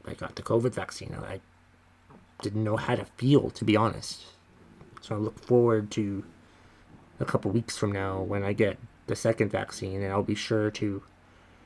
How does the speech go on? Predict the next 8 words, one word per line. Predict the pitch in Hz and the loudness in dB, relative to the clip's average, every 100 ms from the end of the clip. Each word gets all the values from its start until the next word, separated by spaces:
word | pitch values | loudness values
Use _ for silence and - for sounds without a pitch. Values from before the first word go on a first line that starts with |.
| - - | -20 -12
share | - 120 110 | 2 6 6
it | 104 | 4
here | - 131 117 107 104 - - - _ _ _ _ _ _ | 2 2 2 0 -4 -8 -20 -20 _ _ _ _ _ _
on | 120 120 | 4 4
the | 110 | 4
McTaggart | 104 - 107 101 | 4 4 6 4
Attack | 95 107 - | 4 2 2
podcast. | 120 110 - 98 92 - - | 2 2 0 -2 -2 -8 -14